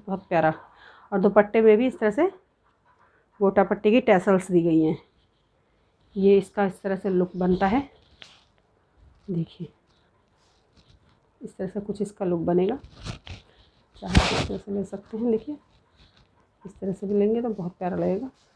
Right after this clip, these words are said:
ये देखिए, इस तरह से कुछ इसका look बनता है। नाइन फिफ्टी की range का है ये, नाइन फिफ्टी में आपके पास ये पहुंच जाएगा। और बहुत प्यारा है ये, मतलब soft जिसे कहते हैं। देखिए, बहुत अच्छी कॉटन है। आप देखिए, ढाई मीटर की कॉटन है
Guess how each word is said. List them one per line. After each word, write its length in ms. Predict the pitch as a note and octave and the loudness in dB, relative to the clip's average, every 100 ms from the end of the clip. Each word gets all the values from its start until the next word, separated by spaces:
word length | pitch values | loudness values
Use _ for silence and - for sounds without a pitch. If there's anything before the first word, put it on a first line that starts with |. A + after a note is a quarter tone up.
| _ G#3 | _ -6
ये 60 | |
देखिए, 360 | E3 - - F#3+ _ _ _ _ _ _ _ _ _ _ _ _ _ _ _ G3 | -6 -8 -16 -20 _ _ _ _ _ _ _ _ _ _ _ _ _ _ _ -20
इस 60 | |
तरह 200 | - F#3 | -12 -10
से 140 | - F#3 | -10 -6
कुछ 200 | G3+ G#3 | -2 -2
इसका 240 | - G3+ | -2 0
look 160 | G3 F3+ | 0 2
बनता 300 | F#3 F#3 G#3 | 2 2 0
है। 200 | B3 A#3 | -2 2
नाइन 280 | A3 G3+ B3 | 6 6 6
फिफ्टी 340 | B3+ C4 - B3+ | 4 0 0 2
की 80 | |
range 260 | B3 A3+ G#3+ | 4 4 2
का 120 | A#3 | 0
है 100 | A3+ | 0
ये, 180 | C#4 E4+ | 0 0
नाइन 340 | C4 G3+ A3 | 2 2 2
फिफ्टी 320 | A#3+ A#3+ - A#3+ | 2 -6 -2 0
में 120 | A#3 | 2
आपके 260 | A3 - A3 | 0 -4 -4
पास 260 | A3 A3 C#4+ | -4 -4 -4
ये 160 | G#4 - _ _ _ G3+ | -6 -8 _ _ _ 0
पहुंच 200 | F#3+ F3 | 0 0
जाएगा। 440 | E3+ F3 F3 F3 - - - _ | 0 -2 -4 -6 -10 -20 -20 _
और 80 | A3 | -2
बहुत 340 | G#3+ A3+ - - | 2 4 2 0
प्यारा 300 | G#3+ F#3+ A3 | 2 6 6
है 220 | A3+ F3+ | 4 4
ये, 140 | F3 F3+ | 2 2
मतलब 260 | F3 G#3 | 2 0
soft 420 | - - A3+ - G#3 | 0 2 2 2 -4
जिसे 220 | F#3 G#3 | 0 0
कहते 240 | F#3 F3+ | 0 -4
हैं। 80 | E3 | -6
देखिए, 300 | G3 E3+ - _ _ _ _ _ _ | -6 -6 -10 _ _ _ _ _ _
बहुत 160 | G#3+ B3 - | 2 2 2
अच्छी 340 | G#3 - - C4+ | -2 -2 0 4
कॉटन 340 | G#3 F#3+ F3+ | 4 4 2
है। 200 | E3 E3 - - - _ _ _ - | 0 -4 -10 -20 -20 _ _ _ -2
आप 200 | F#3+ F#3+ A#3+ | -2 -2 0
देखिए, 360 | F#3+ - A#3+ | 0 2 0
ढाई 260 | G3 F#3 A3 | 2 6 6
मीटर 260 | A3 G#3 | 6 2
की 80 | G#3+ | -2
कॉटन 320 | G3+ F3 F#3+ | -4 -4 0
है 140 | G3+ | 0